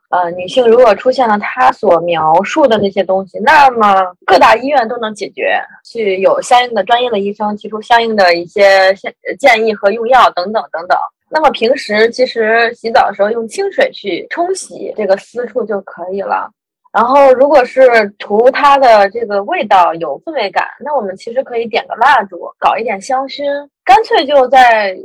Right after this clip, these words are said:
寝具上喷一点儿喜欢的香水儿，我觉得都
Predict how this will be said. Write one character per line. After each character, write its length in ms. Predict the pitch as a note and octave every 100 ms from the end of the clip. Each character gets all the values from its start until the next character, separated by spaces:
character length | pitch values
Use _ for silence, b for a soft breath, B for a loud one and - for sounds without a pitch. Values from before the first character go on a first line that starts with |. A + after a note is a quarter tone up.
| - -
寝 240 | - F#3
具 220 | F#3+ D4+
上 340 | B3+ A3 F#3+ F#3+
喷 140 | D#4+
一 120 | D#4+
点 120 | A#3 F#3+
儿 240 | - -
喜 180 | - -
欢 160 | - G3+
的 100 | A#3
香 240 | D#4+ E4+
水 140 | F4 -
儿， 260 | - - -
我 180 | - G#3+
觉 80 | A3+
得 100 | C4+
都 140 | F#4+